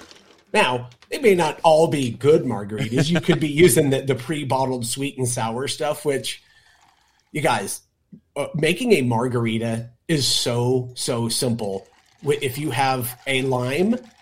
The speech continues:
Speaker 1: and some agave syrup or some simple syrup, you don't even need that. I'll get to that in a second. And some Cointreau or an orange liqueur and some tequila. So make sure it's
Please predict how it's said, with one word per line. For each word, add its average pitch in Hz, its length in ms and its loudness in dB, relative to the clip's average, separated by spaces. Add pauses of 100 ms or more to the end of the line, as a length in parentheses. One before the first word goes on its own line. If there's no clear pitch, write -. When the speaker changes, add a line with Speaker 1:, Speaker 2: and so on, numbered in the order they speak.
(200)
Speaker 1:
and 131 520 -4
some 135 200 -2
agave 127 680 -2
syrup 165 460 -2
or 147 220 4
some 208 200 4
simple 143 360 0
syrup, 120 420 -2 (420)
you 151 80 -4
don't 160 180 2
even 160 180 -2
need 123 220 -2
that. 101 200 -6
I'll 107 100 -4
get 117 180 -4
to 113 80 -10
that 92 160 -10
in - 60 -20
a - 40 -18
second. 92 320 -12 (520)
And 135 220 -2
some 131 280 -4
Cointreau 151 680 0
or 156 580 2 (160)
an 147 140 0
orange 147 360 -4
liqueur 131 540 -2
and 123 220 -4
some 139 120 -6
tequila. 139 680 -4 (400)
So 135 160 0
make 131 260 2
sure 143 160 0
it's 139 160 -6